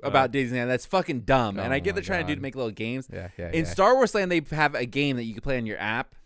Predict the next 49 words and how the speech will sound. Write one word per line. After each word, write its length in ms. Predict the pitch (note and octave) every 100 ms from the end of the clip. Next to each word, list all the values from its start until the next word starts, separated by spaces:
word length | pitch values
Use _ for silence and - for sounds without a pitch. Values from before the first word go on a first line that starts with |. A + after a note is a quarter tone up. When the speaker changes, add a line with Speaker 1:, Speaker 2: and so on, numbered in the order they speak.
| _
Speaker 2:
that 120 | B2+
you 100 | A#2+
can 120 | A#2 B2
explore 400 | - - B2 A#2+
Speaker 1:
You 60 |
can 100 | A2
Speaker 2:
around. 160 | A2 C3
Speaker 1:
hack 160 | A#2 A#2+
Speaker 3:
I, 100 | G#2+
I, 20 |
Speaker 1:
stuff. 240 | G2+ G2+ -
Speaker 3:
yeah, 60 | G2+
I 40 |
Speaker 2:
Yeah. 100 | D3+
Speaker 3:
didn't 100 | A#2
know 120 | G#2 A2
that. 280 | B2+ A#2+ -
Speaker 2:
S-, 120 | - -
a 40 |
Speaker 1:
Yeah. 60 | D#3+
Speaker 2:
lot 200 | F#3 A3+
of 80 | B3
it 80 | F#3+
works 180 | F#3+ F#3+
off 120 | D#3+
of 120 | C#3+
dumb 220 | B2+ D#3
Q 280 | C#3 - B2+
R 160 | B2+ B2+
codes. 520 | - F#2+ E2 - - -
Speaker 3:
Uh, 420 | A#2 A2 G2 F2+
Speaker 2:
Okay? 320 | C#3+ D#3 D3 F3+ - - - - -
In 300 | G#3 C4 C4
the 120 | B3+
line 540 | D3 C#3 D3 F3 G#3+
for 120 | G3+ D#3
Rise 220 | D#3 D#3
of 60 | C3+
Resistance, 440 | A2+ B2+ F#3 F#3
there's 220 | - D#3 -
Q 260 | - C3
R 120 | D3+
codes 300 | D3+ E3 D3+ - _ _
everywhere. 1120 | D3 D#3 E3+ E3+ D#3+ B2 D3 C#3 A#2 A#2+ G#2 F#2 _ _ _
So 480 | - - D#3+ D3 A#2+ _ _ _ -
we 140 | E3
would 160 | G#3+ A3+
start 220 | B3 G3
moving, 440 | C#3+ D3 G#3+ A3+